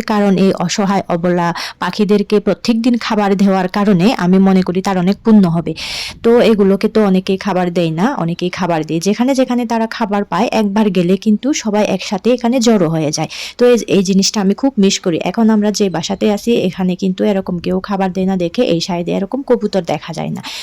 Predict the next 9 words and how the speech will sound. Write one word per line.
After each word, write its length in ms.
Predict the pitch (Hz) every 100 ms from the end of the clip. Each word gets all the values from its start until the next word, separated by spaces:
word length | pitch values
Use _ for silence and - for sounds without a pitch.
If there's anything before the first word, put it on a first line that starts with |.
| -
তো 40 | 214 208
আমরা 160 | 190 190
আগে 120 | 196 208
পুরনো 280 | 220 208 190 170
বাসায় 280 | 170 196 190
যেখানেই 360 | 170 185 185 208
ছিলাম, 240 | - 190 190 320 190
এখানে 300 | 185 196 202 285 -
এভাবে 260 | 185 185